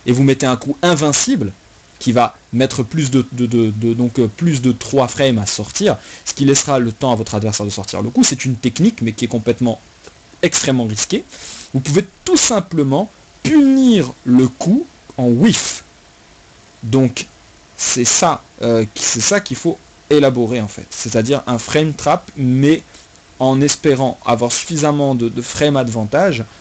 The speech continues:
pour pouvoir punir en whiff ou utiliser certaines propriétés de certains coups, de certains persos, hein. On a déjà commencé à étudier avec nos persos, euh, Tom Sawyer et moi, pour pouvoir punir, euh, ces trucs-là.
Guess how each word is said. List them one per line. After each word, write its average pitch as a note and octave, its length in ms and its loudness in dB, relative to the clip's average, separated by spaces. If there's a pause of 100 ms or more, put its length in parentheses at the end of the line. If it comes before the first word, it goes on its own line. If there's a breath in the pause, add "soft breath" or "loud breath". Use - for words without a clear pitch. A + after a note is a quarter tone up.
(420 loud breath)
pour D#3 200 -8
pouvoir C#3 640 0 (340)
punir C#3+ 340 -2
en A#2+ 100 -2
whiff A#2 360 -4
ou C3+ 80 2
utiliser A#2 380 -4
certaines C3+ 380 -2
propriétés B2 560 -2
de A2 80 -8
certains A#2+ 520 -4
coups, D3 300 -6
de A#2+ 60 -10
certains A#2 340 -6
persos, A#2+ 460 -6
hein. A#2+ 80 -2 (340 loud breath)
On A#2 60 -4
a A2+ 40 0
déjà B2 140 0
commencé B2+ 340 -2
à A#2 40 2
étudier A2+ 300 0
avec A2 200 0
nos C3 200 2
persos, B2+ 320 -6
euh, C#3 180 2
Tom A2+ 200 -4
Sawyer A2+ 320 0
et G#2+ 60 -2
moi, B2+ 220 0 (260 loud breath)
pour C#3+ 120 -2
pouvoir C#3 340 -2
punir, B2+ 380 -2 (300 loud breath)
euh, G#2 140 0
ces A2+ 160 -4
trucs-là. G#2 340 -10